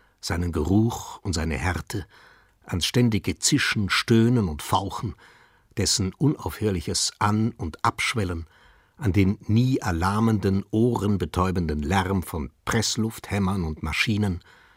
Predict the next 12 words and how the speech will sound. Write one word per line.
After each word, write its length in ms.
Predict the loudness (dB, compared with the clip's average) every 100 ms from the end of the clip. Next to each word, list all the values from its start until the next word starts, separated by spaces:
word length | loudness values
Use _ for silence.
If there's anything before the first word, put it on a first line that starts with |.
| _ _
an 160 | -6 -2
das 200 | -2 -2
Gefluche 680 | -4 2 2 2 0 -4 -4 -14 _ _ -6
und 180 | -2
wilde 300 | -2 -2 -4
Geschrei. 560 | -4 -2 -2 -4 -10 -16 _ _ _ _ _ _ _ _ _ _ _ _
Hitze 500 | -4 0 0 0 -2 -8 _
und 240 | -12 -10 0
Ruß, 480 | 0 2 -2 -2 -8 _ _ _ -4
Qualm 560 | 2 2 2 -2 -4 -10 _
und 180 | -6 -6
Staub 560 | -2 -2 -2 -6 -14